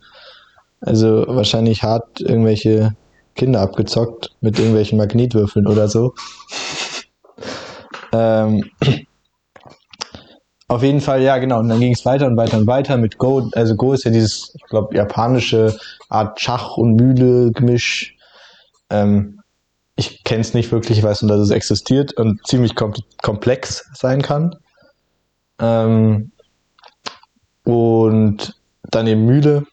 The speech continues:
das, glaub ich, kennen die meisten. Diese beiden Spiele sind, glaub ich, eine der ältesten Scha-, äh, Brettspiele. Und dann kam,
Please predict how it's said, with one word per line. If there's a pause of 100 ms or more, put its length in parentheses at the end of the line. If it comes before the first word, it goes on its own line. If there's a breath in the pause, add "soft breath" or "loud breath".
das,
glaub
ich,
kennen
die
meisten. (520 loud breath)
Diese
beiden
Spiele
sind,
glaub
ich,
eine
der
ältesten
Scha-,
äh,
Brettspiele. (1400 loud breath)
Und
dann
kam,